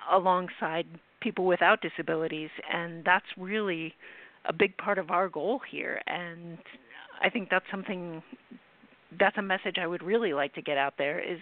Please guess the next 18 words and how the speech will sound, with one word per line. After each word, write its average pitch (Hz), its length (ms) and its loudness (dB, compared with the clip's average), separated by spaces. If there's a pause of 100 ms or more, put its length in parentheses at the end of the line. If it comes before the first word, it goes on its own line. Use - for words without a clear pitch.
(300)
you 190 140 -6
know, 160 200 -6
to - 80 -4
give 196 340 4 (540)
people 196 260 6
with 190 140 6
disabilities 160 600 -4 (100)
a 165 100 0 (140)
chance 156 260 -4 (120)
because 170 380 -4
there's 160 180 -2 (120)
so 190 120 4
much 175 220 0 (120)
that 156 160 2
they 151 120 2
can 156 220 -6
do. 175 340 0 (500)
And, 156 480 0